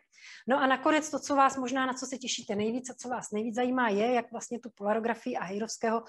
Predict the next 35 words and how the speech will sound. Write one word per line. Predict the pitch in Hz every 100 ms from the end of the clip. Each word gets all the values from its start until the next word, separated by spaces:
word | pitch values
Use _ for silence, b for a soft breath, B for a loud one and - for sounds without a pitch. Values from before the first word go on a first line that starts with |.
| B B
přiblížit | - 208 233 254 240
v | 196
laboratoři | 202 208 226 233 226
tak, | 214 208
aby | 220
si | 208 208
to | 190
žáci | 196 196 214
mohli | 208 202
zkusit. | 202 - 165 - - _ - _ b b b b -
Takže | 208 196 180 165 - _ _ _ _ -
já | 196 196
jsem | - 262 262
tady | 262 247 233 - _ _ _ _
připravila | - - - 240 240 240 202 151 _ _ - B B B B B -
dva, | 196 254 208 -
nebo | 214 196 156 _
dva | 185 226
slajdy, | - 185 170 170 180 247 B B B
kdy | - 220
já | 240 277
učím | 262 202 262 247
teda | 262
konkrétně | 240 220 240 240 233
se | 240
svými | 247 240
kolegy, | 226 226 220
když | 214 -
se |
žáci | 220 214 214
dostanou | 220 - 220
k | 202
nám | 214 202
do | 180
laboratoře, | 185 202 202 208 233